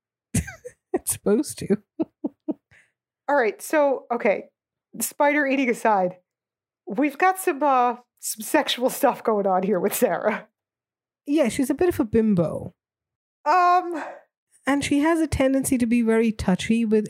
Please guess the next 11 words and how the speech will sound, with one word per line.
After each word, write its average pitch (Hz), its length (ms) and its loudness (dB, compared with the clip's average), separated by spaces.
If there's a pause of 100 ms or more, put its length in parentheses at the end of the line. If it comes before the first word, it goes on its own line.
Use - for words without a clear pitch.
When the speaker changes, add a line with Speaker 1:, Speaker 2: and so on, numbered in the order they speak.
Speaker 2:
everyone. 262 680 0
Speaker 1:
Yeah, 285 880 2 (280)
yeah. 226 480 0 (560)
My 240 180 0
problem 320 640 0
is, 262 480 0 (180)
quote, 262 520 -2 (580)
regarding 262 520 0
Max, 226 600 -2 (600)
a 190 60 2
child. 220 580 0